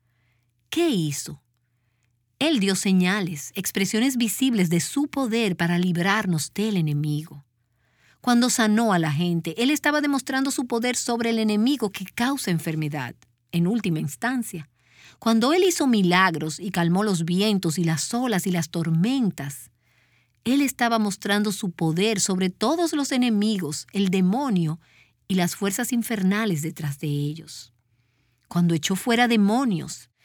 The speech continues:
él estaba demostrando su poder sobre las obras de Satanás y sus demonios.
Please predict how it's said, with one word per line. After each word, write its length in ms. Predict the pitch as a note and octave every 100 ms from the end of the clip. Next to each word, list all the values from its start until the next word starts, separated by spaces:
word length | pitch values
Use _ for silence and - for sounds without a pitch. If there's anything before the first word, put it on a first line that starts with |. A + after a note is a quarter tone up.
| _ - _ -
él 180 | G#3+ C#4
estaba 400 | C4+ - A3+ A3+
demostrando 560 | G3+ F#3 - G3+ A3+
su 200 | A3 G#3
poder 420 | F#3+ E3+ F3 B3 G#3+
sobre 240 | F#3 F3+
las 180 | F3+ F3+
obras 240 | A#3 C#4
de 80 | C4+
Satanás 640 | B3 G#3+ G#3+ G3+ A#3 B3 -
y 120 | G#3
sus 280 | - D4 -
demonios. 800 | E3 E3 E3 D#3 C#3+ D#3+ -